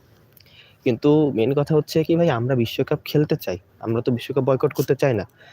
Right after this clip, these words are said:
আমরা চাই ভিন্ন ভেন্যুতে খেলতে। এখন আমাদের নিরাপত্তার অভাব, আমাদের হচ্ছে নিরাপত্তার অভাব।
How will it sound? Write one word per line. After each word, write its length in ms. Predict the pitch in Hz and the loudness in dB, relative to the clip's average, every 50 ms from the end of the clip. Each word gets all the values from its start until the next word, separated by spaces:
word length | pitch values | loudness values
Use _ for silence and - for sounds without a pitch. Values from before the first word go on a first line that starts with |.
| - _ - | -20 _ -4
আমরা 240 | 110 107 117 131 135 | -2 0 2 2 2
চাই 140 | - 160 143 | 2 2 2
ভিন্ন 260 | 131 139 151 175 175 | 4 4 4 4 4
ভেন্যুতে 340 | 156 156 156 160 156 160 139 | 4 4 2 2 2 0 2
খেলতে। 240 | 139 120 107 - | 2 0 2 2
এখন 300 | 110 107 - 139 139 139 131 _ - - - - - - - - | 0 0 0 0 0 -2 -2 _ -16 -20 -20 -20 -20 -20 -10 -6
আমাদের 420 | 104 113 120 131 143 156 165 151 | -2 0 0 0 2 2 4 4
নিরাপত্তার 600 | 135 139 147 160 165 - - 165 - - 170 147 | 4 4 4 4 4 2 0 -4 -2 0 2 2
অভাব, 260 | 135 120 120 117 104 87 - _ _ _ _ _ _ _ _ _ - _ _ _ - | 2 2 2 0 -2 -2 -6 _ _ _ _ _ _ _ _ _ -20 _ _ _ -8
আমাদের 360 | 113 120 135 147 160 170 170 | -6 -2 0 2 2 4 2
হচ্ছে 200 | 180 175 - 196 | 2 0 2 2
নিরাপত্তার 540 | 175 180 190 196 190 - 185 165 - 156 139 | 4 4 4 4 4 2 0 0 0 0 0
অভাব। 260 | 117 110 104 110 98 | 0 0 0 -2 -4